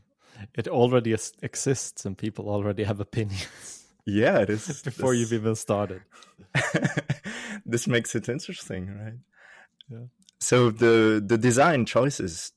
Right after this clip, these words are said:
Speaker 2: of usability and, uh, what's, what's useful too,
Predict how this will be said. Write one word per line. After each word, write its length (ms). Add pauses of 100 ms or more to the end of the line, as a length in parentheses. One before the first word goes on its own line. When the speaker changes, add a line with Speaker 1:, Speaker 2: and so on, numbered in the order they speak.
(100)
Speaker 2:
of 300
usability 1000
and, 300
uh, 160
what's, 480 (160)
what's 520
useful 540 (140)
too, 280